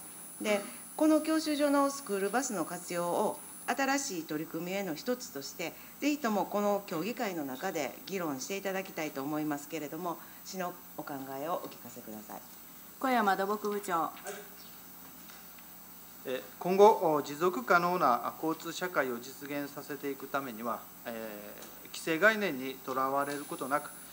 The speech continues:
Speaker 3: えー、新たな発想の展開も必要であると考えておりまして、えー、さまざまな先進的な事例や取り組み状況につきまして、えー、調査をしながら、協議会の場でも議論をしてまいり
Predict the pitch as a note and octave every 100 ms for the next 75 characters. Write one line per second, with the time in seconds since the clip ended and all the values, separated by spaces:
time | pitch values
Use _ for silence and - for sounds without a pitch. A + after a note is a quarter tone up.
0 | - - A#2 A2+ G#3 G#3+ F3+ D#3 F#3+ G3
1 | G#3 G3+ A3 G#3+ A3+ G3 C#3 - D3+ D3+
2 | D3 - - E3+ - C3 D3+ C3+ C3 C3
3 | C3 B2+ B2+ C3 B2+ - - - - -
4 | A#2 - C#3+ E3 D#3+ D3 E3 F#3+ F#3 E3
5 | D3+ D#3+ D#3+ F3+ F#3+ C#3 C3 D#3 E3+ A#2+
6 | - - D3 C#3+ C#3 D3+ D3+ G3 F3+ C3
7 | A#2 - D3 E3+ - E3 D3+ - - C#3
8 | - D#3+ - B2+ B2+ F3 F3 E3+ F3 -
9 | - C3+ C3+ C3+ B2 B2 F#3 G3+ C#3 G#2
10 | C3 A2+ G#2 B2 B2 B2+ A2+ A2